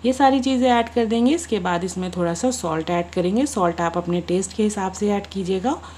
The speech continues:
और अब इसको अच्छे से एक जान कर लेंगे, यानी अच्छे से mix कर लेंगे। मिक्स कर लेंगे। उसके बाद इसको हम लोगों को, अ, रखना होगा ओवरनाइट। आप रख सकते हैं या फिर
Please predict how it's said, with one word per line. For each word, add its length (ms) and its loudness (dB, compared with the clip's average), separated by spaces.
और 140 0
अब 120 -2
इसको 280 -4
अच्छे 320 0
से 140 -4
एक 320 0
जान 200 0
कर 160 -2
लेंगे, 280 0
यानी 280 -2
अच्छे 240 -2
से 220 -2
mix 240 -4
कर 180 -8
लेंगे। 340 -6
मिक्स 220 4
कर 140 4
लेंगे। 340 6
उसके 280 0
बाद 280 4
इसको 320 -2
हम 200 0
लोगों 260 2
को, 140 -2
अ, 120 0
रखना 340 4
होगा 280 6
ओवरनाइट। 540 4
आप 200 4
रख 140 0
सकते 360 -4
हैं 220 4
या 160 2
फिर 280 0